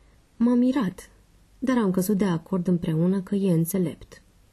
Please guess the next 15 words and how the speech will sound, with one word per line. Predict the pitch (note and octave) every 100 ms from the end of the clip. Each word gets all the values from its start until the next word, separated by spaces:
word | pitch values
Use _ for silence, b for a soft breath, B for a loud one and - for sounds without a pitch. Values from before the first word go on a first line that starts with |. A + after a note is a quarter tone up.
| _ -
O | F3+
zi | D#3 E3
mai | E3+ F#3
târziu, | F#3+ F3+ D#3+ E3
pe | D#3+ F#3
zece | E3+ E3 -
aprilie, | F3+ F3+ E3+ D3+ D#3
dimineața, | E3+ G3 F#3+ E3+ D#3 D#3+ F#3
mama | G3 G#3+ A3+
m-a | A#3 G#3+
sunat | G#3 F#3 F#3+
un | G3+
pic | F#3+ F#3
cam | G3+ F#3+
agitată, | F#3+ E3+ F3+ F3 D3+ F3